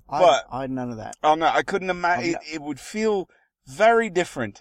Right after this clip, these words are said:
Speaker 2: had I had
Speaker 1: Nope.
Speaker 2: no
Speaker 1: I've never, I've never played the card game.
Speaker 2: Okay.
Speaker 1: Right, I've never played the video game.
Speaker 2: Right.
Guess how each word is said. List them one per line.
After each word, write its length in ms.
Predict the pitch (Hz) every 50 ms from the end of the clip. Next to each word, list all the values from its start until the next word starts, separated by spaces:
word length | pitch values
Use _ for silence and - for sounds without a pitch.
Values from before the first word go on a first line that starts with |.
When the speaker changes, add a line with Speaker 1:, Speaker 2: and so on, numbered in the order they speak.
| - -
Speaker 2:
had 180 | - 151 135 135
I 100 | 131 127
had 180 | - - 123 120
Speaker 1:
Nope. 80 | 127 131
Speaker 2:
no 640 | 139 151 160 160 165 165 170 170 165 160 165 165 -
Speaker 1:
I've 180 | - 160 120 123
never, 340 | 156 151 143 135 143 135 - -
I've 120 | 135 120
never 240 | 135 139 135 135 123
played 280 | - 143 143 147 151
the 60 | 156 185
card 400 | - - 190 170 156 151 127 123
game. 320 | 139 135 143 175 196 170 -
Speaker 2:
Okay. 260 | - 156 127 127 147 -
Speaker 1:
Right, 220 | 143 151 151 147 -
I've 100 | 131 120
never 200 | 135 139 131 135
played 280 | - - 147 143 139 123
the 60 | 123
video 360 | 123 180 175 170 151 139 131
game. 320 | 120 123 120 117 120 123 139
Speaker 2:
Right. 220 | 139 139 123 104